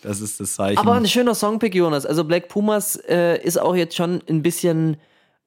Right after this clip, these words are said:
Speaker 2: ja, ich sag mal, wirklich nicht Mainstream. Und die sind bekannter dort in den Staaten,
Speaker 1: Mit
Speaker 2: aber
Speaker 1: Sicherheit.
Speaker 2: hier nicht.
Speaker 1: Ja.
Speaker 2: Also in Europa kenn ich, also jetzt in, in Deutschland spezifisch kenn ich jetzt niemanden, der Black Pumas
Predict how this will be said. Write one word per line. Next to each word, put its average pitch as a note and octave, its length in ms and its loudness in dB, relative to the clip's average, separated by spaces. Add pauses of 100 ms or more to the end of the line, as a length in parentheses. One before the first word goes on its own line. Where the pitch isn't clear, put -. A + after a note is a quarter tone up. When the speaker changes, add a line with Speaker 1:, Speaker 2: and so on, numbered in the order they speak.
(260)
Speaker 2:
ja, D3+ 240 2
ich D3+ 80 -2
sag D#3+ 180 -2
mal, D3 480 0
wirklich E3 380 -2
nicht C#3+ 160 0
Mainstream. C#3 640 -2 (1000)
Und C#3+ 680 -2
die D3+ 100 2
sind F#3 260 0
bekannter G3 840 0 (440)
dort D3 760 -4
in C#3 120 -4
den C#3+ 140 0
Staaten, D#3 400 -2
Speaker 1:
Mit - 120 -2
Speaker 2:
aber G2+ 160 -2
Speaker 1:
Sicherheit. D3 360 0
Speaker 2:
hier D#3+ 320 0
nicht. A2 380 -6 (360)
Speaker 1:
Ja. F#2+ 80 -6
Speaker 2:
Also C3+ 180 2
in D3 160 2
Europa D3+ 380 0
kenn D3+ 180 -2
ich, - 80 -6
also B2+ 140 0
jetzt B2+ 160 -2 (220)
in, C3 180 -2
in C3 140 -2
Deutschland C#3+ 340 0
spezifisch C#3 380 -4
kenn C3 140 -2
ich C3 60 -4
jetzt C3 160 -2
niemanden, C3 560 -2
der G#2+ 160 0
Black G#2+ 200 -4
Pumas A2 560 -6